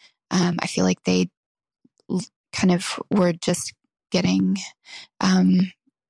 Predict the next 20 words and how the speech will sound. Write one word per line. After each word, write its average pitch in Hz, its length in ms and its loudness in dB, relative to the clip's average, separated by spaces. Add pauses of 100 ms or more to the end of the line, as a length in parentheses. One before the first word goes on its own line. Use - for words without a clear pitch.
comfortable. 202 760 0 (680)
M-, 202 160 -4
especially - 380 -2
my 196 120 0
kindergartner 190 580 0
last 196 320 0
year 202 80 2
was 202 120 0
just - 220 -6 (420)
becoming 185 400 2
a 170 60 0
really 175 180 0
strong 185 280 0
reader, 214 400 0 (180)
and 185 460 0 (500)
that - 300 -2
kinda 190 240 0
got, 185 180 -2 (1000)
uh, - 260 -6 (500)
canceled. - 540 -4